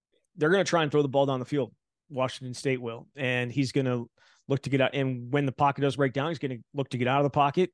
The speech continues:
and continue to try and throw the ball down the field. And if not, then he'll take off and run. But yeah, it's a, it's a huge challenge. And I think it's a bigger challenge than last year because he seems to be more comfortable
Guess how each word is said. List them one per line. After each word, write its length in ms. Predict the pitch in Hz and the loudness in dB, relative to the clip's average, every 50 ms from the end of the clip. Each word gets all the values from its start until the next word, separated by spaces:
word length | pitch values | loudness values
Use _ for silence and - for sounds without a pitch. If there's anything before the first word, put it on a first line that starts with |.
| _ | _
and 200 | - 131 131 123 | -8 -8 -6 -4
continue 380 | - 147 131 - 190 214 202 156 | -4 -4 0 2 2 2 2 -2
to 60 | 127 | -4
try 220 | - - 135 120 | -4 -4 -2 -2
and 100 | 120 123 | -4 -2
throw 120 | - 131 131 | -2 -2 -2
the 80 | 120 | -2
ball 180 | 120 127 123 120 | 0 -2 -2 0
down 180 | 123 120 117 117 | 0 -2 -4 -6
the 60 | 113 | -8
field. 340 | - 123 113 110 117 123 - - - - - _ _ - | -8 -8 -8 -6 -8 -10 -14 -20 -20 -20 -20 _ _ -6
And 80 | - | -4
if 120 | 127 110 120 | -4 -2 0
not, 260 | 139 139 139 147 - - | 2 2 2 2 0 0
then 160 | 143 139 139 | 0 0 2
he'll 140 | 135 135 123 | 0 0 0
take 220 | - 143 131 - | 0 0 0 2
off 200 | 135 135 127 - | 2 0 0 -2
and 140 | 123 120 117 | -4 -6 -4
run. 360 | 131 151 147 123 110 107 110 - _ _ - | -2 -2 -2 -4 -6 -8 -14 -20 _ _ -4
But 200 | 131 117 110 - _ _ _ _ _ _ _ _ _ _ _ _ _ _ _ _ _ | -4 -4 -4 -6 _ _ _ _ _ _ _ _ _ _ _ _ _ _ _ _ _
yeah, 160 | - 214 139 107 | 0 0 0 0
it's 120 | - - | 0 -2
a, 100 | 147 135 | -2 -2
it's 140 | 135 131 - | 0 0 0
a 60 | 151 | 2
huge 220 | 131 165 139 - | 2 2 2 0
challenge. 400 | - - 147 135 139 139 135 120 | 0 0 0 0 0 0 -2 -4
And 80 | 135 143 | -2 -2
I 60 | 135 | 0
think 120 | 139 151 151 | 0 0 0
it's 80 | - | 0
a 40 | 131 | 0
bigger 180 | 139 143 139 131 | 0 0 0 -2
challenge 380 | - 147 131 131 135 135 - | -2 -2 -2 -2 -4 -4 -6
than 220 | 139 131 127 123 135 | -6 -8 -8 -10 -4
last 280 | - 135 135 139 135 - | -2 0 0 0 -2 -2
year 120 | 127 127 | -4 -4
because 280 | 127 131 - 131 123 - | -4 -4 -6 -6 -6 -6
he 220 | - 131 131 127 | -4 -4 -4 -4
seems 340 | 117 - - 135 131 127 - | -4 -4 -6 -6 -6 -6 -8
to 60 | - | -6
be 100 | 117 127 | -4 -4
more 180 | 123 123 123 123 | -2 -2 -2 -2
comfortable 600 | - - 135 127 - - 117 120 117 117 113 - | -2 -2 -4 -4 -4 -6 -4 -4 -4 -4 -6 -10